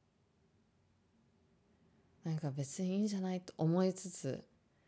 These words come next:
どっかでやっぱり、<laughs> ほんと基本に戻るけど、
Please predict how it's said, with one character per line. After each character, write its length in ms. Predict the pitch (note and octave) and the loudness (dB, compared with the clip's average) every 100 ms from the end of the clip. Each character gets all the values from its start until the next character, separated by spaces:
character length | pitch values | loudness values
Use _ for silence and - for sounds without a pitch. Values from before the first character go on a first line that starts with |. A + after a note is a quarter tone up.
| _ - | _ 0
ど 120 | E3+ | 2
っ 60 | F#3 | 2
か 120 | D#3+ | 2
で 100 | D3 | 2
や 100 | C#3+ | 0
っ 60 | C#3 | 0
ぱ 120 | E3 | 2
り、 140 | C#3+ - _ _ - | 2 0 _ _ 0
<laughs> 1400 | F3+ - D#3 - - _ - _ _ - - - - - | 2 2 -6 -8 -12 _ -20 _ _ -6 -4 -4 -8 0
ほ 120 | A3+ A#3 | 4 6
ん 60 | |
と 100 | A#3 | 6
基 180 | A#3 A3 | 6 8
本 200 | A3 A3 | 8 8
に 100 | A3 | 8
戻 280 | G#3 G3+ F#3+ | 6 6 4
る 100 | D3+ | 4
け 140 | C#3 | 2
ど、 280 | B2 - | 0 -2